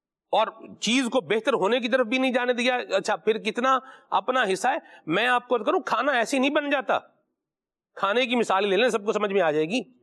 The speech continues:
کھانا ایسا نہیں ہے آپ کو بریانی بنانی، چاول ڈال دو تو جناب بریانی بن کے باہر آ جائے گی۔ نہیں جی، بریانی کے اندر مسالے کا بھی کردار ہے، نمک کا بھی کردار ہے، اور جو چاول ہیں، چاول ہیں، اس کا کردار ہے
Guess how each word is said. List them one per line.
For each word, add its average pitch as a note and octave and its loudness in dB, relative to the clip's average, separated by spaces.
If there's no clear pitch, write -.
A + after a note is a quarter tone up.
کھانا A#3 0
ایسا A#3+ 0
نہیں C#4 0
ہے E4+ 2
آپ C#4 0
کو C#4+ -2
بریانی B3+ 2
بنانی، B3+ 2
چاول A#3+ 0
ڈال A#3 2
دو C4 2
تو B3 0
جناب A#3 2
بریانی G#3+ -2
بن G#3+ 0
کے G#3+ -2
باہر G3+ 2
آ F3+ 2
جائے F#3+ 0
گی۔ C4 -2
نہیں G#3+ 0
جی، A#3+ -2
بریانی A#3 2
کے A#3 0
اندر C4 -2
مسالے A3 2
کا A#3 2
بھی A3+ -2
کردار G3+ 0
ہے، G#3 2
نمک A3+ 0
کا A3+ 2
بھی G#3+ -6
کردار G3 0
ہے، G#3+ 2
اور A3+ 2
جو A3+ 0
چاول A3 0
ہیں، G3+ 2
چاول G3 2
ہیں، G#3 0
اس - -4
کا B3+ 2
کردار G3+ 2
ہے D4 -2